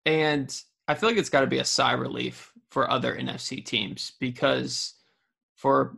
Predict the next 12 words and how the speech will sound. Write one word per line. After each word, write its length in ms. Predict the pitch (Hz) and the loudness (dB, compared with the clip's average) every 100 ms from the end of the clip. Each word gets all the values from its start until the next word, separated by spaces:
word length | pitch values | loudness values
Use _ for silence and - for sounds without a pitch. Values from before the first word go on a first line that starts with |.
| - | -4
a 120 | 135 | -2
couple 340 | 123 170 175 139 | 0 0 2 2
week 180 | 143 147 | 2 0
stretch, 400 | - 131 151 - | -2 -2 -2 -4
maybe 400 | 131 131 123 - _ | -2 -2 -4 -10 _
close 300 | 135 131 - | -2 0 -2
to 80 | |
a 20 | 127 | 0
month 340 | 131 135 - | 2 0 -2
now, 220 | 127 127 | -4 -4
the 380 | 123 127 127 123 | -4 -4 -6 -4
Bucs, 480 | 131 139 135 - - | 2 2 2 -6 -10